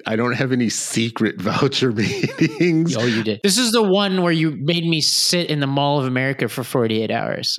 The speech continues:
Speaker 2: The guy who complains about us going to Miami in an open-air hotel, which I'll never get over. You literally had me fly to your city and not leave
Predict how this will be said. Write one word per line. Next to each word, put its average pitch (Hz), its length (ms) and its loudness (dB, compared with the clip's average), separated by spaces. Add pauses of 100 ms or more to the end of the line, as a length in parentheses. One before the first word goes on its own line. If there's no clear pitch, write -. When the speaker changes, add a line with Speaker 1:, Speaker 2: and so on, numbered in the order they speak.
Speaker 2:
The 151 80 0
guy 143 220 0
who 147 80 0
complains 131 500 -2
about 127 240 0
us 120 120 0
going 175 200 2
to 165 80 0
Miami 151 580 0
in 135 100 0
an 139 180 0
open-air 151 480 2
hotel, 135 520 0 (380)
which 151 180 0
I'll 151 80 2
never 147 300 2
get 127 140 2
over. 120 340 0 (300)
You 165 100 2
literally 196 460 4
had 160 180 0
me 147 60 0
fly 165 720 0 (420)
to 165 100 0
your 156 220 2
city 113 500 0
and 127 320 -4
not 143 580 -2
leave 147 640 0